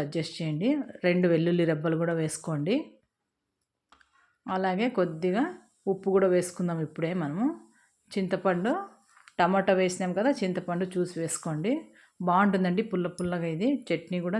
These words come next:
చాలా బాగుంటుంది. ఉప్పు వేసుకోండి, రుచికి తగినంత ఉప్పు వేసేసి. అలాగే కొద్దిగా బెల్లం వేస్తాం మేము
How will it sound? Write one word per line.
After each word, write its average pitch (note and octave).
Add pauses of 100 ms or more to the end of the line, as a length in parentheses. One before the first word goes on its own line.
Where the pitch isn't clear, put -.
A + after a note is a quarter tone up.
(100)
చాలా E3
బాగుంటుంది. D#3 (1400)
ఉప్పు F#3
వేసుకోండి, E3+
రుచికి E3+
తగినంత D#3 (100)
ఉప్పు D3+
వేసేసి. D3+ (540)
అలాగే F#3 (140)
కొద్దిగా F3+ (140)
బెల్లం F3+
వేస్తాం E3+
మేము D#3+